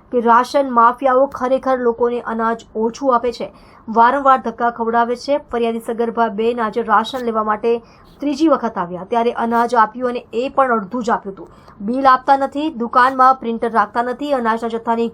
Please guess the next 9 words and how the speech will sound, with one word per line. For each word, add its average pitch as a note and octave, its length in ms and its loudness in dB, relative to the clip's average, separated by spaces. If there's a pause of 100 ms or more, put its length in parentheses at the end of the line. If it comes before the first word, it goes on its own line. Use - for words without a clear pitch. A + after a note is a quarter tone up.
કોઈ C4+ 200 4
વિગત A3+ 320 -6
લખવામાં G#3+ 380 -4
આવતી G3 240 -8
નથી. G3 260 -10 (440)
સરકાર C4 520 4 (160)
ખાંડ B3+ 320 0
આપતી A#3 320 -4
નથી, B3 320 -4